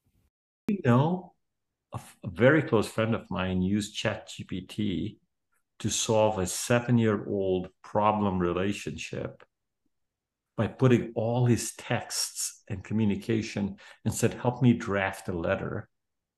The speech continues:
And for the first time in three years, the other party responded after that note,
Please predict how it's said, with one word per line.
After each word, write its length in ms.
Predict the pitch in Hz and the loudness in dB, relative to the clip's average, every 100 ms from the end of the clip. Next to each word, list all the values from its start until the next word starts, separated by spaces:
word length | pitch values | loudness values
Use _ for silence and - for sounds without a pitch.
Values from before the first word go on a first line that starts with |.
| _ _ _ _ _ _ - | _ _ _ _ _ _ 0
And 200 | 98 - | 2 2
for 80 | |
the 80 | 107 | 0
first 540 | 104 - 135 139 127 - | 0 0 4 4 4 2
time 200 | 139 120 | 4 4
in 140 | 104 | 2
three 320 | - - 131 | -4 -2 2
years, 440 | 117 117 117 104 - | 2 2 2 0 -2
the 140 | 101 | 0
other 160 | 104 101 | 0 -2
party 400 | - 101 98 95 | -4 -4 -2 -4
responded 640 | 87 - - 95 92 90 - | -4 -6 -4 -4 -2 -6 -6
after 340 | - - 104 | -14 -10 -6
that 240 | 90 85 92 | -4 -4 -6
note, 440 | 92 92 - | -6 -6 -10